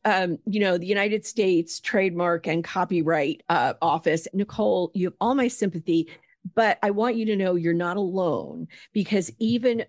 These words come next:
big time authors like Stephen King face this. Um, he wrote a book called Joyland. And this was, I wanna say twenty seventeen or so, or maybe it was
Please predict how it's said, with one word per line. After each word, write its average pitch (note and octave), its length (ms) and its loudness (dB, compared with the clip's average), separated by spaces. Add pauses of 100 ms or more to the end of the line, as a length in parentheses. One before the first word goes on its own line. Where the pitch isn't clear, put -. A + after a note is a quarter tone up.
(120)
big G#3 240 -2
time G3+ 300 -4
authors E3+ 420 -2
like E3+ 160 -2
Stephen E3+ 400 -2
King D#3+ 400 -2
face D3+ 400 -4
this. - 380 -2 (400)
Um, E3 360 -2 (280)
he A#3 240 0
wrote A3 220 2
a F3 40 2
book D3 380 -2 (120)
called E3 360 -2 (100)
Joyland. E3+ 840 -2 (420)
And F3+ 240 2
this G#3 180 0
was, F#3 160 -2
I G3+ 100 -4
wanna B3+ 140 -2
say F#3+ 220 -4 (340)
twenty C4 260 0
seventeen A3+ 640 -2
or A#3+ 100 -2
so, B3+ 460 -2 (720)
or G#3 100 4
maybe C#4+ 240 2
it E4+ 60 2
was F3+ 140 -4